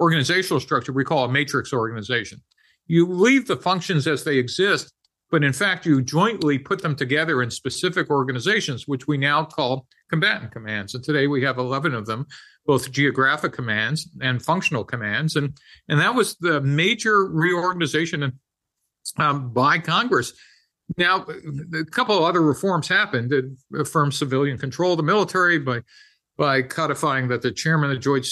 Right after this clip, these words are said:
Ch-, uh, Chiefs of Staff is outside the chain of command, but, um,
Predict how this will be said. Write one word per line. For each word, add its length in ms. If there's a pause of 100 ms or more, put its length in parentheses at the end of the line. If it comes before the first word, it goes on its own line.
(220)
Ch-, 120
uh, 260
Chiefs 320
of 80
Staff 260
is 140
outside 500
the 80
chain 220
of 80
command, 500
but, 180 (500)
um, 340